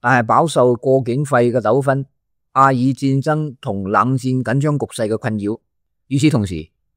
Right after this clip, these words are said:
戰後創新、超級郵輪同規模經濟，使到長途海上運輸比維護跨越動盪邊境嘅龐大輸油管道成本更低。基爾庫克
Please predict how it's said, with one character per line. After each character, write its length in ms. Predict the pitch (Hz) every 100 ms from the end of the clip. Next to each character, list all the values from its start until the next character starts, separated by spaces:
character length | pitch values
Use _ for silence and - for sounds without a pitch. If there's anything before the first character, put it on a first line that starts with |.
| _ -
戰 220 | 156 151
後 180 | 127 120
創 280 | 147 135 135
新、 240 | 160 151 143 _ _
超 160 | - 180
級 160 | 165 147
郵 140 | 98
輪 240 | 95 92
同 340 | 95 101 95 95 -
規 180 | 175 151
模 160 | 101
經 220 | 92 139 135
濟， 260 | 120 107 - _ _ -
使 140 | 160
到 100 | 185
長 280 | 151 120 113
途 200 | 110 110
海 280 | 101 127 160
上 160 | 139
運 140 | 123 120
輸 300 | 151 156 156 - _
比 120 | 127 170
維 280 | 135 107
護 260 | 104 107 113
跨 240 | - 170
越 100 | 151 131
動 300 | 127 120 120
盪 240 | 117 117
邊 220 | 147 151
境 220 | 131 120 139
嘅 60 |
龐 280 | 117 107 98
大 200 | 107 104
輸 220 | 104 151
油 140 | 139 90
管 240 | 101 135
道 200 | 123 104
成 200 | 104 87
本 160 | 85 113
更 200 | 104 101
低。 280 | 107 104 - _ _ _ _ _
基 240 | 180 156
爾 60 | 143
庫 120 | 139
克 240 | 156 151